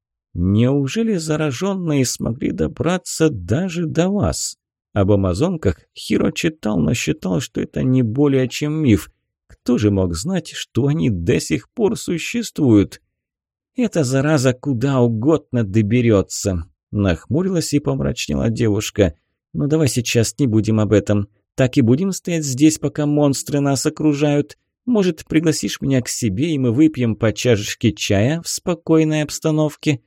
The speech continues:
«Возможно, позже. Я сейчас занят. Еду на важную встречу», спокойно бросил командир, разворачиваясь.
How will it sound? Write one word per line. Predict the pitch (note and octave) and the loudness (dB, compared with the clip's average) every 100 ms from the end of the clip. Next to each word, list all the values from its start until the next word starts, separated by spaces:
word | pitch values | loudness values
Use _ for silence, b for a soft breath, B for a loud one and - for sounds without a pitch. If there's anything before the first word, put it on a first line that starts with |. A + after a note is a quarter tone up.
| _ _ _ _ _ _ _ _ | _ _ _ _ _ _ _ _
«Возможно, | - G2 A2+ G#2 D#3+ G#3+ F#3+ F#3 F3+ _ | -4 2 4 4 0 -2 -2 -6 -6 _
позже. | G#3 F#3 G#2+ F#2 F#2 E2 D#2 | 2 4 4 2 0 0 -4
Я | G#2+ G#2 | -2 0
сейчас | G#2+ A2 - B2+ B2 | 0 -2 -2 0 0
занят. | B2 E3 E2 D2 - _ | -2 -2 -2 -4 -14 _
Еду | - - C#3+ - | -6 -4 -2 -2
на | F3+ | -2
важную | E3 D#3 - E3+ D3+ | 0 -2 -2 -4 -4
встречу», | - E3 D3+ - - - | -4 0 0 0 -8 -10
спокойно | - - - - - A#2 G#2 | -12 -10 -6 -6 -2 0 0
бросил | G2+ G#2+ G#2+ G2 | 2 2 2 -2
командир, | - G#2 G2 F2+ B2 G#2+ | -2 -2 0 0 0 0
разворачиваясь. | G#2+ G#2 A2 G#2 F2+ G#2 G2 - | 0 0 0 0 0 2 2 0